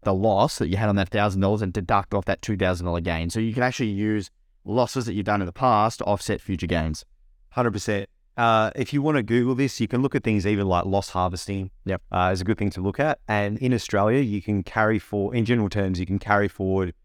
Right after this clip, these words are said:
Speaker 2: your capital losses indefinitely. So if you have it this year, you can carry forward to next year, the year after, the year after. So it's always good practice to do that.
Speaker 1: Yeah.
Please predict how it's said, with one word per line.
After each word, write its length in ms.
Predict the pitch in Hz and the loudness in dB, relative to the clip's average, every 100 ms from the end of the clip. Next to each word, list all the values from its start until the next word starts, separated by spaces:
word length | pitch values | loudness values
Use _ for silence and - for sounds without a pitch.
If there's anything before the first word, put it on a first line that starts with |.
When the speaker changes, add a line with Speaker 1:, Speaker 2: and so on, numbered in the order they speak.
| _ _ | _ _
Speaker 2:
your 180 | 98 90 | -2 0
capital 360 | - 113 104 92 | 0 0 2 2
losses 380 | 95 - 87 - | 2 0 -4 -4
indefinitely. 600 | 113 95 92 92 80 85 | 0 2 2 0 -4 -4
So 120 | - | -2
if 120 | 95 - | -2 0
you 60 | |
have 140 | 90 92 | 0 0
it 80 | 90 | -2
this 220 | 110 143 | -4 0
year, 80 | 143 | 0
you 60 | |
can 80 | 101 | 2
carry 200 | 95 95 | 2 2
forward 220 | 95 90 | 2 0
to 80 | 90 | 0
next 240 | 92 92 | -2 0
year, 160 | 101 92 | 2 2
the 80 | 87 | 2
year 180 | 90 87 | 2 2
after, 240 | 82 87 | 2 0
the 120 | 78 | -2
year 200 | 87 85 | -2 -2
after. 300 | 76 - 73 - _ - - | -4 -6 -10 -10 _ -20 -8
So 140 | - 107 | 0 0
it's 120 | - | 0
always 360 | 127 120 127 101 | -2 2 2 2
good 240 | 107 98 | 0 -4
practice 480 | - 95 92 95 - | -2 -2 -2 -4 -6
to 100 | - | -8
do 180 | 82 92 | -4 -2
that. 200 | 107 87 - | 0 -2 -6
Speaker 1:
Yeah. 140 | - | -8